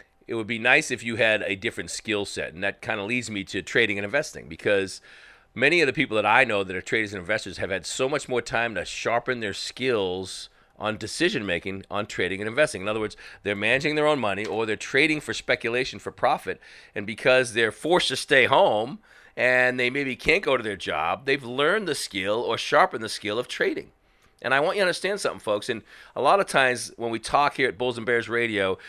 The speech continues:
we're not money managers. I mean, a lot of people say,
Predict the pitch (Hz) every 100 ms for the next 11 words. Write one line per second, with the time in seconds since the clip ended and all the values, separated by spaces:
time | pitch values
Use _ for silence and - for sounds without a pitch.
0 | - - 139 147 208 127 139 147 147 117
1 | 95 78 - - - 101 117 123 151 202
2 | 208 165 135 127 - 127 117 113